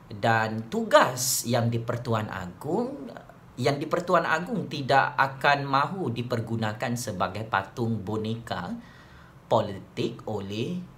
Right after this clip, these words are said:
pemimpin-pemimpin Pakatan Harapan. Kerana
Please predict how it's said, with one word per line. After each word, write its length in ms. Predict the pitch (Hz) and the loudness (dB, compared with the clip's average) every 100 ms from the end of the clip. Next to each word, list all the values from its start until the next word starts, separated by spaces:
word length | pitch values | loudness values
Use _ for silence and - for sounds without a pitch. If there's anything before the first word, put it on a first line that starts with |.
| - | -4
pemimpin-pemimpin 1000 | 127 110 104 120 117 123 101 98 90 107 | -2 -2 -4 -2 -2 -2 -4 -6 -6 -6
Pakatan 400 | 110 - 98 92 | -6 -8 -6 -6
Harapan. 560 | 90 90 92 - 90 90 - - - - - - - - | -4 -4 -6 -6 -6 -6 -12 -18 -20 -20 -20 -20 -20 -6
Kerana 880 | 143 131 127 131 127 123 123 123 | 0 2 2 2 2 4 2 2